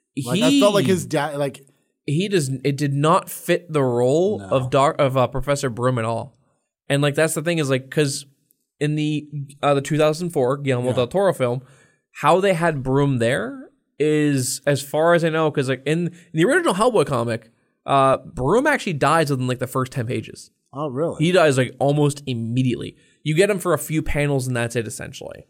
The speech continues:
Speaker 1: Oh.
Speaker 2: And so what ends up happening is that you have, like, a bit of an idea of what his relationship is. They go into a comic like Hellboy and the B P R D. Like, it, it goes through, like, a number of years, like, nineteen fifty-one, nineteen fifty-two, like, that kind of stuff.
Speaker 1: Yeah.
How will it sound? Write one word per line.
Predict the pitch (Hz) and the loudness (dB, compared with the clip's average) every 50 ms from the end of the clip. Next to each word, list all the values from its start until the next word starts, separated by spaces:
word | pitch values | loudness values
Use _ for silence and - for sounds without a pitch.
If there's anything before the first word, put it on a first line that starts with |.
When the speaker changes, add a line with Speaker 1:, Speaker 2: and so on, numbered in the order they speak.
| _ _ _ _ _ - | _ _ _ _ _ -14
Speaker 1:
Oh. | 135 180 - - | -14 -8 -4 -4
Speaker 2:
And | 147 139 | -2 0
so | - 156 | 2 2
what | 156 160 | 4 4
ends | 165 170 160 | 2 2 0
up | 156 147 | -4 -4
happening | 165 175 190 208 - - 143 139 135 | -2 -2 -2 -2 -2 -4 -4 -2 -2
is | 131 123 | -2 0
that | 127 127 123 127 127 - - | 0 0 0 0 -2 -4 -8
you | 147 147 139 139 139 135 135 | -2 0 2 4 4 4 2
have, | 135 127 139 135 131 | 0 0 0 0 0
like, | 131 135 135 - | 0 -2 -2 -2
a | 135 | -2
bit | 127 131 127 | -2 0 0
of | 127 123 | 0 0
an | 127 | 0
idea | 123 123 120 120 120 120 | 0 0 0 0 0 0
of | 123 120 | 0 0
what | 120 113 113 | -2 -4 -4
his | 113 113 | -6 -6
relationship | 113 120 135 156 151 - 143 - 143 131 135 | -4 -2 -2 -2 -2 -4 -6 -8 -6 -4 -2
is. | 135 131 127 - - - - _ _ _ | -2 -2 -2 -4 -8 -18 -20 _ _ _
They | 147 147 | -2 0
go | 151 180 | 0 0
into | 196 196 185 | 2 2 0
a | 180 165 | 0 0
comic | - 160 151 151 151 151 147 151 | 0 0 0 2 2 0 0 0
like | 143 127 120 | -2 -2 -2
Hellboy | - - 139 135 139 135 131 139 135 | -2 -2 0 0 0 0 0 0 0
and | 131 123 | 0 0
the | 120 | -2
B | 113 127 127 | -2 -2 -2
P | 123 131 - 131 | -2 -2 -2 -2
R | 123 120 | 0 0
D. | 117 127 131 127 127 131 - - _ _ _ - | 0 0 0 0 0 -2 -6 -12 _ _ _ -10
Like, | 123 - | -6 -4
it, | 120 135 127 - - | -2 -4 -2 -2 -2
it | 139 139 139 139 | -2 0 0 0
goes | 147 160 156 | -2 -2 -2
through, | 185 175 | -2 -2
like, | 156 143 131 | -2 -2 0
a | 135 127 120 120 | 0 -2 -2 0
number | 120 127 127 120 120 | -2 -2 -2 -2 -2
of | 117 | -2
years, | 110 113 101 | -2 -4 -6
like, | 110 - | -6 -6
nineteen | 117 117 123 131 135 127 | -6 -6 -4 -4 -6 -8
fifty-one, | 135 131 127 131 127 123 120 107 | -8 -8 -8 -6 -6 -4 -4 -4
nineteen | 113 101 107 117 - 120 | -6 -8 -8 -8 -8 -10
fifty-two, | 120 - - 123 - 131 120 104 | -10 -12 -16 -12 -8 -8 -6 -6
like, | 117 127 | -8 -8
that | - 117 117 | -10 -8 -6
kind | 147 147 | -4 -4
of | 160 | -4
stuff. | 151 - 202 208 - - _ _ | -4 -4 -4 -4 -6 -10 _ _
Speaker 1:
Yeah. | 127 127 123 104 76 | -14 -12 -12 -12 -14